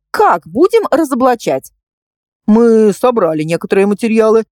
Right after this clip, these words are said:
быстро ответил Евгений и посмотрел на своего ассистента. «Марк вам сейчас все расскажет». Худощавый молодой мужчина с готовностью потянулся к ноутбуку и снова вывел на экран один из фрагментов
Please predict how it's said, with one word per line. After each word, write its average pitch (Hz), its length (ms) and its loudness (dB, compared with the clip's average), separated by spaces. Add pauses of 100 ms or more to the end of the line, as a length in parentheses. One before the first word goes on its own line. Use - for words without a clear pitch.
(220)
быстро 165 360 -2
ответил 156 340 -2
Евгений 226 460 0
и - 20 -4
посмотрел 170 500 -4
на 190 80 -2
своего 160 280 0
ассистента. 156 680 -4 (400)
«Марк 180 520 2
вам 330 180 0
сейчас 262 380 -4
все - 240 -2
расскажет». 151 500 -6 (640)
Худощавый 185 580 -2
молодой 156 320 -4
мужчина 226 460 -2
с 165 40 -6
готовностью 220 640 -2
потянулся 160 480 -6
к - 80 -10
ноутбуку 214 600 -2 (220)
и 202 80 0
снова 247 340 -2
вывел 170 320 0
на 147 140 -4
экран - 340 -4
один 175 300 -4
из 208 120 -6
фрагментов 160 560 -4